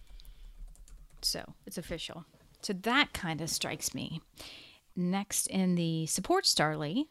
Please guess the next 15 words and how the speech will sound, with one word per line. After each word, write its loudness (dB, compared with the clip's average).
column 2
is 0
Lieutenant 4
Grant's 2
firing. 0
So 0
his, 4
the 4
developments 4
about 4
him 6
being 4
such 0
an 4
a-hole 4